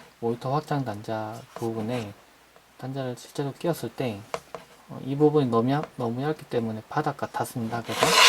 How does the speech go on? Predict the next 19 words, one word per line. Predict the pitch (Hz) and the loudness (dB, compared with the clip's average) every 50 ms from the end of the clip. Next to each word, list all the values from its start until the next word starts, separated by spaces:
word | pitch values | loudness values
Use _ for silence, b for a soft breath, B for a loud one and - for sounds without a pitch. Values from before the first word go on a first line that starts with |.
| - - | 8 6
그 | - - | 2 -2
닿는 | - - 113 117 123 120 | 0 -2 0 0 0 0
부분을, | 117 113 107 - 113 107 107 104 104 - - - - - - - _ - - - - | -2 -4 -4 -2 -6 -6 -6 -8 -10 -14 -20 -20 -20 -20 -20 -20 _ -20 -20 -16 -14
어, | 110 113 120 - | -14 -12 -10 -10
해소하기 | 135 139 - 143 135 127 - | -10 -4 -2 -2 -2 -2 -4
위해서 | 110 101 98 - 131 120 110 110 - - - - - - _ _ _ _ | -6 -8 -6 -6 -6 -6 -6 -10 -16 -20 -20 -20 -20 -20 _ _ _ _
이 | - 120 | -12 -10
부분에 | 117 120 113 117 113 104 - | -8 -8 -8 -8 -8 -10 -10
다리가 | - - 113 113 131 123 120 | -6 -6 -4 -4 -4 -4 -4
있고요. | 107 98 - - 107 107 110 - - - - - _ _ _ _ _ _ _ - - - | -6 -6 -8 -8 -8 -8 -10 -14 -16 -18 -20 -20 _ _ _ _ _ _ _ -20 -20 -12
다리를 | _ - 113 113 127 123 | _ -6 -6 -6 -6 -8
이렇게 | 127 120 - - | -10 -10 -10 -10
올려서 | - - 147 143 143 131 - 127 | -8 -6 -4 -4 -4 -4 -6 -8
사용할 | 123 - - 113 113 113 | -10 -10 -10 -8 -8 -8
수가 | 113 - - - 104 | -10 -12 -14 -14 -14
있게 | 95 - - - 123 | -14 -14 -12 -12 -12
되어 | 113 110 | -10 -10
있습니다. | 104 - - 98 90 - - - - - | -14 -12 -14 -14 -14 -14 -18 -20 -20 -14
그러면 | - - 117 113 110 | -10 -8 -6 -6 -6